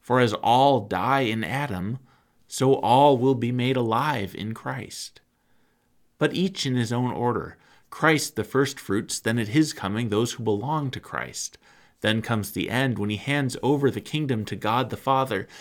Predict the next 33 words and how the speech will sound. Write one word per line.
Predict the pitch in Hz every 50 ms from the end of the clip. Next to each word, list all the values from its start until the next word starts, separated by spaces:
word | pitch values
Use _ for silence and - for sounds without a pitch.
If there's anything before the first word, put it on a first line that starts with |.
| - - -
after | - - 147 160 160 - 139 131
he | 123 - 143
has | 143 127 135
destroyed | - 110 - - - - 131 143 156 147 110
every | 117 135 127 123 117
ruler | 107 101 113 131 147 147 127 123 113 104
and | 98 98 107
every | 120 120 123 113 107
authority | 104 - - - 139 143 147 135 120 98 101 95
and | 90 87 90
power. | - - 127 131 127 123 107 92 92 - - _ _ _ _ _ _ _ _ _ _ _ _ _ _ _ _
For | - 107
he | 98 107 113
must | 107 104 95 - -
reign | 98 101 113 131 139 131 120
until | 113 101 95 - 113 110
he | 113 104
has | 98 92
put | - - - 156 135 - - -
all | 98 107 123 143 156 151
his | - - 95 98
enemies | 92 90 92 87 85 82 85 82 - -
under | - 98 98 90 92
his | 82 87 82 80 -
feet. | - - 78 78 - _ - - _ _ _ _ _ _ _ _ _ _ _ _ _ -
The | 113 107
last | 98 92 101 120 127 131 131 131 - - -
enemy | - 135 135 139 131 123 120 117
to | 110 - -
be | 95 107
destroyed | 95 - 101 - - - - 143 147 143 107 87 78 - 71 - - _ _ _ _ _ _ _ _ _
is | - 98 101 87 85
death. | - - 110 101 95 82 - - - - _ _